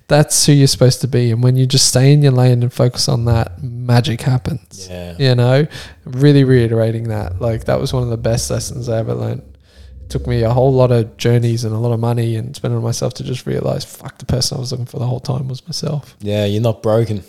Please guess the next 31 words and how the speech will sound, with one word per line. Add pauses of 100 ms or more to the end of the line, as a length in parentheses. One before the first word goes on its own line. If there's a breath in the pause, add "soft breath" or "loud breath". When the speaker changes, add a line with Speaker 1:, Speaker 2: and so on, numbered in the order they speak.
(120)
Speaker 1:
No,
you're
not
Speaker 2:
Yeah.
Speaker 1:
broken.
There's
nothing
fucking
wrong
with
you.
Speaker 2:
Yeah. (100)
Speaker 1:
That's
a
majority
of
psychotherapy
sessions
I've
sitting
on
is,
like, (560 soft breath)
it's
self-love (280 loud breath)
and
it's
the
person
realizing, (480)
fuck,